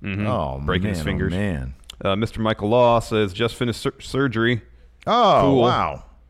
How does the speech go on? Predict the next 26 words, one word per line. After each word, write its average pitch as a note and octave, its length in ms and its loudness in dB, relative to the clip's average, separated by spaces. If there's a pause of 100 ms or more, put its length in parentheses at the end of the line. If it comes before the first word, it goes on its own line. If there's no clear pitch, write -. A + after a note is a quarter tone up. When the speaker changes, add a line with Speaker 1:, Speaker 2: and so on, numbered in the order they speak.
(640)
Speaker 1:
Uh, F#2 360 0 (260)
Robbie A#2 340 0
Hyde, A#2 500 2
Balor A#2+ 380 4
versus G#2+ 360 -2
Ambrose G#2 440 0
for F#2+ 60 -8
Intercontinental G2 460 -4
title G2+ 340 2
at F2+ 60 -2
WrestleMania F#2+ 400 -4
thirty-five, G2 600 -2
yay F#2+ 240 2
or F#2 120 0
nay? F2 440 -2
Hundred A2 240 -4
percent F#2 320 -6
yay. D#2+ 280 -10 (800)
Speaker 2:
Rollins - 240 -20
versus - 380 -20
Balor. - 400 -14 (160)
Oh, E3 140 2
yeah, E3 80 4
that'd C#3 120 4
be D3+ 80 0
great. D3 300 0